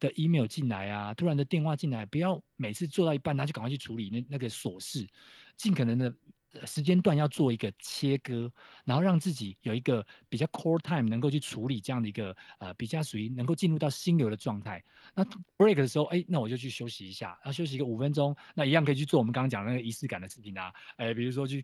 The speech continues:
喝咖啡啊，去上上厕所啊，哎，那去跟谁谁谁聊聊天啊，我觉得这都是一种可以去，呃，解除那个，呃，或者是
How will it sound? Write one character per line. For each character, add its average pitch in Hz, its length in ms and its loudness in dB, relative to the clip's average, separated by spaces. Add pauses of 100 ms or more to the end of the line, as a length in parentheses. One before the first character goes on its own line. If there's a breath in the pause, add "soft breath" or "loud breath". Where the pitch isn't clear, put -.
喝 135 200 2
咖 127 180 0
啡 127 180 -2
啊， 110 400 -2 (220 loud breath)
去 147 60 -4
上 151 160 4
上 151 80 4
厕 156 100 4
所 107 260 0
啊， 110 320 0 (220 loud breath)
哎， 147 240 2
那 180 100 6
去 165 140 0
跟 160 400 2 (300)
谁 123 100 -2
谁 127 80 0
谁 120 160 -2
聊 113 140 0
聊 117 100 2
天 131 180 2
啊， 113 120 0
我 131 80 0
觉 160 100 4
得 180 40 4
这 214 140 -2
都 196 220 0
是 175 180 -6
一 165 60 -2
种 104 260 -4 (400 loud breath)
可 165 80 0
以 139 200 2
去， 139 400 0
呃， 98 380 -6
解 113 280 -2
除 117 260 -4
那 143 160 -2
个， 107 260 -4 (140)
呃， 104 160 -10
或 147 160 -4
者 - 20 -2
是 147 220 -4